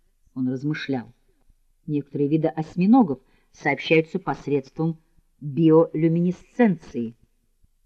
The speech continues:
Не было ничего необычного в том, что существо перед лицом внезапной угрозы, так сказать, щелкает выключателем — и скрывается в темноте.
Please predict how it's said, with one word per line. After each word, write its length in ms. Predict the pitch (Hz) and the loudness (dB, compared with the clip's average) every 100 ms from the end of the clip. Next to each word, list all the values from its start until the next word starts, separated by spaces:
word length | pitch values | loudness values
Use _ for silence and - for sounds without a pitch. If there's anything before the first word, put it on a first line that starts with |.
| _ | _
Не 180 | 147 156 | 0 2
было 180 | 156 170 | 4 4
ничего 320 | 170 - 170 | 4 0 2
необычного 580 | 175 156 165 - 156 147 | 4 2 0 -2 -6 -6
в 60 | |
том, 160 | - 156 | -4 -4
что 160 | 156 151 | -4 -10
существо 720 | - 147 143 - 143 165 180 _ _ _ | -6 -6 -6 -6 0 0 -2 _ _ _
перед 200 | 175 160 | 2 2
лицом 340 | 160 160 190 | 0 0 0
внезапной 600 | 156 165 151 165 175 165 | 2 0 0 0 -2 -2
угрозы, 380 | 156 139 160 165 | -2 2 2 2
так 160 | 180 160 | -2 -8
сказать, 380 | - 151 160 160 | -4 -2 0 0
щелкает 640 | - 214 220 - 151 131 | 2 6 6 6 -4 -4
выключателем — 840 | 135 143 131 143 135 156 175 180 _ _ _ | -8 -6 -6 -4 -4 -4 -4 -4 _ _ _
и 120 | 170 | -6
скрывается 680 | - 190 208 269 165 - 131 | -2 2 4 4 2 -2 -16
в 60 | |
темноте. 640 | - 139 135 135 - 117 | -10 -4 -4 -4 -6 -10